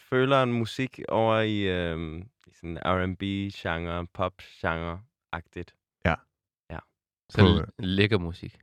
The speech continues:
Speaker 1: Lækker musik.
Speaker 2: Vellydende
Speaker 1: Rigtig
Speaker 2: musik.
Speaker 1: lækker musik.
Speaker 2: Og du har faktisk lige udgivet, øh, plade
Speaker 1: Mm.
Speaker 2: også her
Speaker 1: Ja.
Speaker 2: for en uge siden. Det er jo,
Speaker 1: Det er
Speaker 2: øh,
Speaker 1: rigtigt.
Speaker 2: tillykke med det.
Speaker 1: Ja, tak skal du have.
Speaker 2: Det må være fedt.
Speaker 1: Det er virkelig, virkelig fedt.
Speaker 2: Ja.
Speaker 1: <laughs> Meget, meget dejligt. Øhm, så den kan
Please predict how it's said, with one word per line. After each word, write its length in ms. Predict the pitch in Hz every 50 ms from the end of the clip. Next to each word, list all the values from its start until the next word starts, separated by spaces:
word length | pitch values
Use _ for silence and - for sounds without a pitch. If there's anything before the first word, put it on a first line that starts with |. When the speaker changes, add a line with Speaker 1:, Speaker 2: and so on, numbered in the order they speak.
| _ -
Speaker 1:
Lækker 400 | 90 92 98 104 104 98 98 87
musik. 280 | 85 82 80 80 82
Speaker 2:
Vellydende 480 | 92 104 113 120 123 110 80 69 50 -
Speaker 1:
Rigtig 140 | 101 101 101
Speaker 2:
musik. 180 | 67 82 87 82
Speaker 1:
lækker 220 | 82 80 76 80
musik. 260 | 76 76 73 - - 82
Speaker 2:
Og 60 | 92
du 40 | 101
har 60 | 98
faktisk 200 | 95 101 113 -
lige 120 | 143 147 139
udgivet, 500 | 110 104 101 98 90 85 82 78 73 69
øh, 60 | 71
plade 320 | - - - 80 78 95 151
Speaker 1:
Mm. 40 | -
Speaker 2:
også 220 | - 92 - -
her 140 | 87 67 - 80 - -
Speaker 1:
Ja. 80 | 120 - - _ _ _
Speaker 2:
for 60 | _ 85
en 60 | 78
uge 80 | 73 80
siden. 300 | 95 90 87 92 104 104 _ _ _
Det 80 | - 80
er 40 | 87
jo, 80 | 113
Speaker 1:
Det 60 | 135 127
er 60 | 113
Speaker 2:
øh, 40 | 95
Speaker 1:
rigtigt. 200 | 87 82 80 101
Speaker 2:
tillykke 220 | - 82 76 82 120
med 100 | 135 113
det. 160 | 98 101 117 - _ _ _
Speaker 1:
Ja, 120 | - 98 98 - _ _ _ _ -
tak 200 | - 113 - -
skal 160 | - - 104
du 60 | 98
have. 100 | 98 98 -
Speaker 2:
Det 20 | - 92
må 80 | 95
være 160 | 98 92 82
fedt. 280 | 80 - 101 104 - - _ _ _ _ _ _ _ _ _ _ _ _
Speaker 1:
Det 60 | 98
er 40 | 90
virkelig, 200 | 98 98 90 90
virkelig 180 | 85 80 82
fedt. 180 | - 85 78 - -
Speaker 2:
Ja. 120 | 92 85 - - 98 - - -
Speaker 1:
<laughs> 320 | 147 117 - - - - 92
Meget, 180 | 95 98 101
meget 180 | 95 90 90 80
dejligt. 420 | 80 78 80 82 85 90 87 - - - _ - - _ _ _ _ - - - - - _
Øhm, 680 | - 95 92 92 87 87 87 85 80 78 78 80 80 -
så 80 | - 87
den 200 | - 98 101 101
kan 280 | 90 95 87 85 82